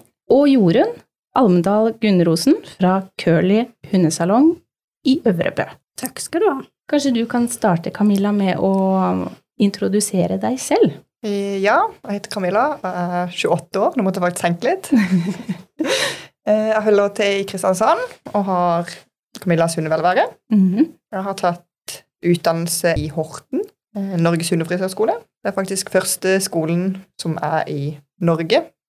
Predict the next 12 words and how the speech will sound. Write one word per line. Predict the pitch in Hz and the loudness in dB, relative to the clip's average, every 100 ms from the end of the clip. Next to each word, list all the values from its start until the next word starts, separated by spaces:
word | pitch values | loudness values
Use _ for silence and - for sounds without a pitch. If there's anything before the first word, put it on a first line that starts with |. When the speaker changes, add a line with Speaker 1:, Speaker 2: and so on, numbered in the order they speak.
| _ _ - | _ _ -6
Speaker 3:
Før | 190 185 | -4 -2
måtte | 185 180 175 | -2 -2 -2
du | 175 | 0
til | 175 170 170 180 - _ | 0 2 0 -4 -12 _
Danmark | - 180 180 185 190 - - | -2 0 0 -2 -4 -6 -6
eller | - | -6
Sverige | - 170 170 175 175 175 190 _ | -2 -2 -2 -2 -2 -4 -6 _
for | - 277 | -4 0
å | |
få | 453 | 0
Speaker 1:
Ja. | 208 | 0
Speaker 3:
utdannelse. | 202 208 381 | -2 -4 -6